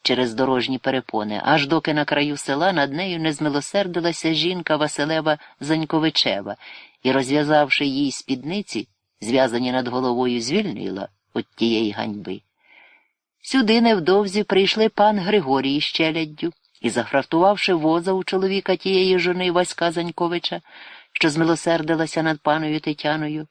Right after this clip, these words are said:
відвезли пані Тетяну до її села. А наступного дня прибіг до них той таки чоловік Василь Занькович, оповівши, що пані Оксиня наскочила на нього з челяддю.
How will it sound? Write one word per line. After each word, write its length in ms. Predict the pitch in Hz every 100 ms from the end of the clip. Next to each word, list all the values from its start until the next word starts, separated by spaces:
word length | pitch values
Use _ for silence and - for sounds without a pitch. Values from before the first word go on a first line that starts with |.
| -
відвезли 600 | 127 180 170 185 170 175
пані 400 | - 151 151 139
Тетяну 540 | - 113 143 202 214
до 120 | 165
її 240 | 95 98 113
села. 420 | - 104 95 - _ _ _ _ _ - - -
А 120 | - 135
наступного 720 | 123 - - 127 104 107 104
дня 280 | 113 196 196
прибіг 440 | 113 113 170 220
до 160 | 123 107
них 300 | 127 196 - -
той 200 | 349 392
таки 300 | 359 - 330
чоловік 500 | - 339 127 208 -
Василь 380 | 214 - 170
Занькович, 680 | 156 127 104 98 107 117 -
оповівши, 680 | 156 151 143 107 107 - 113
що 200 | - 170
пані 300 | 240 240 208
Оксиня 540 | 131 - - 123 123
наскочила 640 | 131 147 - 226 - 190 156
на 100 | 156
нього 280 | 180 151
з 20 | 123
челяддю. 680 | - 127 120 127 117 131